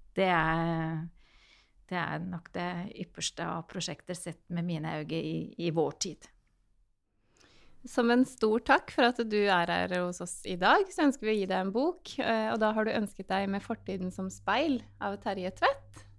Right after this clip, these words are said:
Speaker 2: Vil du si litt om det?
Speaker 1: Ja, jeg er veldig, eh, interessert i historie. Ehm, eh, det er noe med at, eh, ting gjentar seg, eh, på mange måter. Jeg er fascinert av tidligere kulturer.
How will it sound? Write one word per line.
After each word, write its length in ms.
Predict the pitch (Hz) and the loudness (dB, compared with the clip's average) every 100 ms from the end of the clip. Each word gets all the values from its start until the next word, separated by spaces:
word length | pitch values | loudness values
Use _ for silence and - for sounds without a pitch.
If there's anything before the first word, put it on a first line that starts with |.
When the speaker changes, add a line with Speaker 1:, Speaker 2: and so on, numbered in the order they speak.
| - | -10
Speaker 2:
Vil 140 | 247 240 | -6 -6
du 20 | |
si 180 | - 233 | -4 -4
litt 180 | 233 - | -4 -2
om 140 | 233 | -4
det? 80 | 320 - - - - - - - - - - | -4 -12 -20 -20 -20 -14 -6 -6 -6 -18 -2
Speaker 1:
Ja, 140 | 240 285 494 | 2 2 2
jeg 160 | 311 330 | 0 4
er 220 | 233 269 294 | 4 2 0
veldig, 340 | 285 165 180 196 | -2 0 0 0
eh, 280 | 202 202 - 196 | 0 0 -2 -4
interessert 1040 | 185 247 233 165 135 - 185 - 180 170 | -4 -4 -2 -2 -2 -4 -6 -2 -4 -2
i 80 | 190 | -6
historie. 640 | 202 - 170 170 - 156 226 - - | -6 -8 -12 -12 -8 -6 -6 -6 -4
Ehm, 580 | 220 208 214 214 208 214 202 - - - - - - | -2 0 0 0 0 -2 -4 -12 -20 -20 -20 -20 -12
eh, 640 | 202 190 196 202 196 - 196 | -8 -6 -4 -4 -6 -8 -4
det 140 | 208 | 0
er 60 | 196 | 0
noe 240 | 190 - | -2 -6
med 280 | 170 165 170 | -4 -2 -2
at, 260 | 185 - - | -6 -12 -6
eh, 720 | 180 185 180 180 180 175 175 170 | -4 -4 -4 -4 -4 -4 -8 -10
ting 300 | - 180 196 | -8 -4 -2
gjentar 440 | 175 151 - 156 | -2 -6 -8 -8
seg, 240 | 156 - 302 - | -6 -6 -8 -6
eh, 560 | 208 202 202 202 202 208 208 - - _ _ _ | -4 -2 0 -2 -2 -4 -8 -18 -20 _ _ _
på 140 | - 214 | -4 0
mange 880 | 208 185 175 196 196 196 196 202 196 | 0 0 -2 -2 -2 -2 -2 -2 -2
måter. 460 | 202 175 - 262 - _ - - _ - | -4 -4 -8 -8 -8 _ -20 -20 _ -10
Jeg 80 | 214 | -8
er 20 | |
fascinert 680 | - 254 - 254 160 151 - | -4 -4 0 0 -2 -4 -10
av 60 | |
tidligere 760 | - 208 202 208 208 165 160 170 | -10 -6 -4 -4 -2 -2 -2 -6
kulturer. 680 | - 202 - 165 139 180 277 | -8 -12 -10 -8 -6 -6 -8